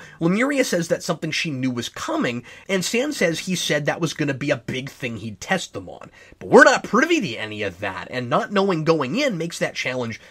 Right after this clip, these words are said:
all the stranger. The audience is often forgotten about in the editing room. There's a lot of information the heroes have that we don't,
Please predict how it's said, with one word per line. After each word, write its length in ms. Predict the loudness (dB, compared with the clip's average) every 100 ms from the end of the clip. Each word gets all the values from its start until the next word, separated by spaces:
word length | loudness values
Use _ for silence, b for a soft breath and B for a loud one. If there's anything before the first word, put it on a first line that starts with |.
| B 2
all 220 | 4 4
the 100 | 2
stranger. 800 | -4 -6 -6 -6 -6 -8 -12 -14 b b
The 140 | 4 6
audience 380 | 6 4 0 0
is 120 | 2
often 300 | 2 0 -4
forgotten 500 | -4 0 0 0 -2
about 260 | -2 -2
in 60 | -2
the 140 | -2
editing 340 | -2 -2 -6 -10
room. 240 | -14 -16 B B B
There's 140 | 0
a 60 | 4
lot 140 | 4
of 60 | 4
information 540 | 2 -2 -2 0 0
the 80 | -4
heroes 380 | -4 -2 -2 -2
have 320 | -2 -2 -2
that 80 | -6
we 140 | -6
don't, 380 | -6 -2 -2 -4